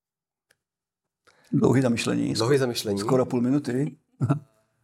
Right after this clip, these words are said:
Speaker 1: Stopuju ti to?
Speaker 2: Vlastně se za-, zamýšlím, jestli jsem vůbec ty, jakoby, osobní cíle, jakoby, v tomhle směru nastavoval. Ono, eh, v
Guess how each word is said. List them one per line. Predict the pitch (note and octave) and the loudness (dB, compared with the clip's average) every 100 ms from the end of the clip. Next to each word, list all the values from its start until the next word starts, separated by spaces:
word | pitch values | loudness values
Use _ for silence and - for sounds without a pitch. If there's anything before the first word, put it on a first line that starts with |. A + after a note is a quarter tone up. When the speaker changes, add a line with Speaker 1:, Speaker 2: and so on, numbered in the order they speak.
| _ - | _ -4
Speaker 1:
Stopuju | B2+ C#3 C3+ | 0 2 2
ti | A#2 | 2
to? | A#2 D3 D#3 D#3+ _ - | 0 -2 -4 -12 _ -4
Speaker 2:
Vlastně | A2 A2+ | -4 -2
se | - C3 | -2 0
za-, | A#2+ | 0
zamýšlím, | B2 B2+ B2+ | -2 -4 -6
jestli | B2 B2 | -10 -8
jsem | C3 | -6
vůbec | B2+ B2+ B2+ | -4 -4 -4
ty, | C#3+ | -4
jakoby, | A#2 B2+ C3+ | -4 -4 -4
osobní | B2 C3 B2+ | -4 -4 -4
cíle, | B2 B2+ B2 | -4 -2 -4
jakoby, | B2+ B2 | -4 -6
v | |
tomhle | B2+ B2+ | -6 -6
směru | - D3+ | -2 -2
nastavoval. | C3 - F3 G2 F2 - - - - _ | -2 -4 -4 -4 -6 -12 -20 -20 -20 _
Ono, | A2 A2 A2 A#2 A2+ - - - - | -2 0 0 -4 -8 -20 -16 -14 -6
eh, | A2 G#2+ G#2+ G#2+ A2 G2 - _ _ _ _ - - _ _ - | -4 -2 -4 -6 -8 -10 -16 _ _ _ _ -20 -20 _ _ -10
v | G#2+ | -8